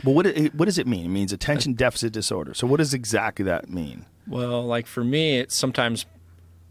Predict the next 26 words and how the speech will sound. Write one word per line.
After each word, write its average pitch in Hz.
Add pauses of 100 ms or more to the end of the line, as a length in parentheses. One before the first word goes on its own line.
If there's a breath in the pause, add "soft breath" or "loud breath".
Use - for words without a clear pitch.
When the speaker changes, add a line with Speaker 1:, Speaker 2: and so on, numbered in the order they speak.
(140)
Speaker 2:
people 143
are 117
talking 117
to 127
me 113
when 104
I'm 101
so 120
zoned 107
out 101
on 95
something 98
else, 98
I 95
never 90
hear 90
it. 80
You 101
know, 92
there's 95
Speaker 1:
Right, 120
Speaker 2:
just 85
Speaker 1:
you're 120
Speaker 2:
constant 139 (100)
Speaker 1:
focused. 127 (100)
Speaker 2:
distraction. 120